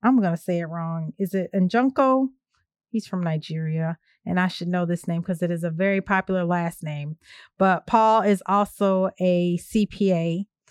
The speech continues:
Paul came on and did a special episode with us regarding the disaster loans. At that time, disaster loans were still hot and popping. Everybody was getting 'em, talking about 'em. It was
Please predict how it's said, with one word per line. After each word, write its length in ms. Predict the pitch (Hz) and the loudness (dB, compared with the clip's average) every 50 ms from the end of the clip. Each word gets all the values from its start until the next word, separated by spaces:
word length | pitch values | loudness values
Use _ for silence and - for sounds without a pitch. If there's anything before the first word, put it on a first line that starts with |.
| _ - - _ _ _ - | _ -20 -20 _ _ _ -20
Paul 360 | - - 240 240 247 262 269 | -4 0 4 4 4 4 2
came 280 | - - 247 226 214 208 | 2 0 0 0 2 2
on 220 | 202 196 196 190 | 2 2 0 0
and 160 | 180 190 185 175 | 0 -2 -2 0
did 220 | - 185 180 175 | 0 0 0 0
a 500 | - 180 180 180 175 175 175 180 180 175 _ _ _ _ _ | 0 0 0 0 0 0 -2 -2 -4 -6 _ _ _ _ _
special 520 | - - - - - 214 208 - - 208 180 | -20 -20 -6 -2 0 0 0 0 0 0 0
episode 680 | 190 190 - 190 - - - 180 175 170 170 170 175 | 0 0 -2 -4 -4 -2 -2 -2 0 0 -2 -2 -4
with 300 | 170 175 180 175 - - | -2 -2 0 0 0 -2
us 440 | 170 170 170 165 160 - - - - - _ | -2 -2 -2 -2 -4 -8 -12 -18 -20 -12 _
regarding 600 | - 190 175 165 190 180 180 180 170 170 170 170 | -4 -4 -2 0 0 0 2 2 0 0 0 0
the 100 | 156 180 | 0 0
disaster 720 | 160 180 175 160 156 185 175 180 180 170 - - - 170 160 | 0 0 0 0 2 2 2 2 2 0 -2 -6 -4 -4 -2
loans. 720 | 156 151 147 143 139 139 139 139 143 - - - - _ _ _ _ _ _ _ _ _ _ _ - | -2 -4 -4 -6 -6 -8 -10 -10 -12 -14 -14 -18 -20 _ _ _ _ _ _ _ _ _ _ _ -6
At 180 | 170 170 - | -4 -4 -2
that 200 | - 175 170 - | -2 -2 -2 -2
time, 400 | - 240 226 233 233 226 226 226 | -2 0 2 2 2 2 2 0
disaster 480 | 196 185 - 202 190 196 190 - - 202 | -2 -2 0 0 0 0 0 0 0 2
loans 420 | 196 190 190 190 190 196 190 175 165 | 4 6 6 6 6 6 6 4 2
were 120 | 170 175 | 0 -4
still 540 | - - - - 262 277 277 285 277 269 254 | -4 -6 -4 0 2 4 6 6 6 6 4
hot 300 | - - 247 269 269 - _ | 4 4 4 4 2 0 _
and 220 | 240 254 254 247 - | 0 0 2 2 2
popping. 540 | - 233 226 220 - 202 160 143 147 156 - _ _ _ _ _ - | 2 2 2 2 0 -4 -6 -6 -8 -16 -20 _ _ _ _ _ -4
Everybody 540 | 170 220 240 226 254 226 247 240 247 240 233 | 0 0 2 2 4 4 4 4 4 4 2
was 200 | 233 240 214 202 | 2 0 0 2
getting 280 | 247 262 262 240 247 | 2 2 2 2 0
'em, 220 | 262 254 254 254 247 | -2 0 0 -2 0
talking 360 | - 254 240 247 - 262 247 | 2 4 2 4 2 2 0
about 360 | 233 220 247 240 240 254 254 | 2 2 4 4 4 4 4
'em. 380 | 254 247 247 247 247 247 247 - _ _ _ _ _ _ _ _ _ _ _ - | 2 2 0 0 0 -2 -4 -6 _ _ _ _ _ _ _ _ _ _ _ 0
It 140 | 180 202 208 | 2 2 4
was 440 | 185 190 180 175 170 - - - | 4 4 2 2 -2 -6 -12 -16